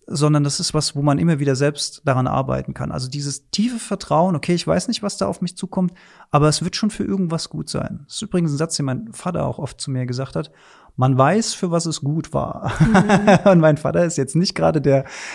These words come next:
Speaker 1: Weltphilosoph, aber das war ein Satz, ähm, an den denke ich heute gern noch zurück. Ähm, da ist schon viel dran. Man weiß nie, für was es gut ist. Da sind wir auch wieder bei der Situation, wenn jemand entlassen wird, ne? Vielleicht findet ihr dann was viel Besseres,
Speaker 2: Mhm.
Speaker 1: was viel besser.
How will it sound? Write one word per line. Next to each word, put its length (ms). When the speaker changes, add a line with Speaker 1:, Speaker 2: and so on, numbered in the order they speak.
Speaker 1:
Weltphilosoph, 800
aber 180
das 180
war 160
ein 80
Satz, 340
ähm, 440
an 140
den 180
denke 180
ich 120
heute 180
gern 140
noch 120
zurück. 340
Ähm, 280
da 120
ist 140
schon 140
viel 180
dran. 220
Man 200
weiß 300
nie, 220
für 180
was 160
es 140
gut 240
ist. 160
Da 80
sind 100
wir 60
auch 80
wieder 120
bei 140
der 80
Situation, 460
wenn 80
jemand 240
entlassen 440
wird, 200
ne? 120
Vielleicht 440
findet 380
ihr 60
dann 200
was 180
viel 240
Besseres, 480
Speaker 2:
Mhm. 60
Speaker 1:
was 120
viel 120
besser. 240